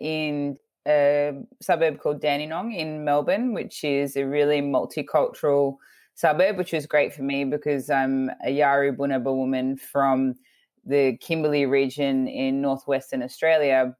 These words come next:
But I also, my mum is Aboriginal Chinese, my dad is Irish, and, um,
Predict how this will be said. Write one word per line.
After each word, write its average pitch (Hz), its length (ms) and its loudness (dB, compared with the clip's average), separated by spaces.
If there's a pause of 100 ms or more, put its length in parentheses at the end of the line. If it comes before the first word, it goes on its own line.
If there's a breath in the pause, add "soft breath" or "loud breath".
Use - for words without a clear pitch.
But 135 260 2 (500)
I 139 220 4
also, 139 720 0 (100)
my 135 160 -2
mum 139 340 -2
is 127 140 -4
Aboriginal 131 520 -6
Chinese, 160 760 -2
my 123 200 -4
dad 113 280 -8
is 117 180 -8
Irish, 165 720 2
and, 131 540 0
um, 127 400 -4